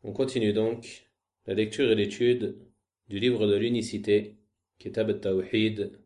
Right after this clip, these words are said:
de l'imam Muhammad ibn Sulaiman al-Tamimi, rahimahullah ta'ala. Nous en sommes aujourd'hui au neuvième chapitre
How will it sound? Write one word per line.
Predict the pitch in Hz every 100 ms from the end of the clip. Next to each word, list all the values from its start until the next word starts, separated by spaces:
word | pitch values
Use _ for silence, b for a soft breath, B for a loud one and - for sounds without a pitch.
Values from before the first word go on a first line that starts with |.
| _ _ _ -
de | 95
l'imam | 101 98 107 110 104 - _ _ _
Muhammad | 104 95 120 113
ibn | 101 98
Sulaiman | 95 101 95 98 107 107
al-Tamimi, | 101 - 98 107 113 104
rahimahullah | 101 110 98 98 95 110 101
ta'ala. | 101 85 85 87 - _ _ _ _ -
Nous | 104
en | 120
sommes | 131 143 127
aujourd'hui | 117 113 113
au | 135
neuvième | 113 127 131
chapitre | - 107 117 123 - -